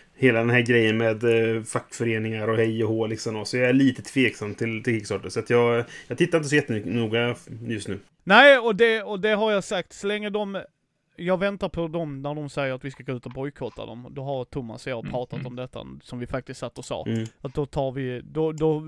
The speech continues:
Speaker 2: då är vi tre som får ta den diskussionen på vad vi tycker.
Speaker 1: Mm.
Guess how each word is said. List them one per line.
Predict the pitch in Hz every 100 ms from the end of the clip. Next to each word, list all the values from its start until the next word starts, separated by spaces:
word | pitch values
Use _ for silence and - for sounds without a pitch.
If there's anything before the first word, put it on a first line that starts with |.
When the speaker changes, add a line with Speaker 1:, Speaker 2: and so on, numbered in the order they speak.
| 151
Speaker 2:
då | 151
är |
vi | 147 151
tre | - 156 123
som | 151
får | 143
ta | 147 143
den | 123
diskussionen | 120 120 127 131 117 120
på | 117
vad | 120 123
vi |
tycker. | - 110
Speaker 1:
Mm. | 113